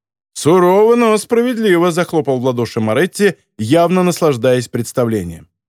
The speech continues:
«Я в этом не виновата», сделала шаг вперёд Стелла, чувствуя, как в груди закипает гнев. «О, ещё как виновата!» — не успокаивался Бэнкрофт.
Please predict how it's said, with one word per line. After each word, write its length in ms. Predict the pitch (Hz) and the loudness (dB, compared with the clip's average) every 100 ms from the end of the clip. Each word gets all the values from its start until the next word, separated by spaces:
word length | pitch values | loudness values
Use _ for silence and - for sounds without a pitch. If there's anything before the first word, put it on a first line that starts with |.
| _ _ _ _ _ | _ _ _ _ _
«Я 320 | - 87 123 135 | -16 -8 -6 -4
в 140 | 131 | -2
этом 340 | 165 160 165 | -2 0 0
не 140 | 170 170 | 2 2
виновата», 640 | 160 190 208 220 208 - | 0 0 2 2 0 0
сделала 480 | 127 101 147 143 139 | -4 0 2 2 2
шаг 280 | 127 143 131 | 0 -2 -4
вперёд 280 | - 131 117 | -2 -2 -2
Стелла, 540 | - 170 190 202 202 - _ _ | -4 0 2 2 0 -4 _ _
чувствуя, 420 | - 196 - 180 170 | -4 -2 0 0 0
как 160 | 175 | 0
в 140 | 120 107 | -2 -2
груди 340 | 143 151 165 | 0 0 0
закипает 560 | 170 165 147 147 147 123 | -2 -2 -2 0 0 0
гнев. 400 | 127 113 85 _ _ _ _ _ _ | -2 -2 -4 _ _ _ _ _ _
«О, 540 | - 120 170 196 190 127 | -2 2 2 2 2 0
ещё 340 | 104 - 202 | -2 0 -2
как 380 | - 156 175 180 | 2 0 0 0
виновата!» — 720 | 247 247 269 254 143 117 95 - _ | -2 2 2 2 0 -2 -10 -10 _
не 120 | 139 | 2
успокаивался 720 | 156 139 151 147 131 120 117 135 | 2 2 -2 0 2 0 -2 -2
Бэнкрофт. 560 | 120 92 - - - | -2 -4 -8 -20 -20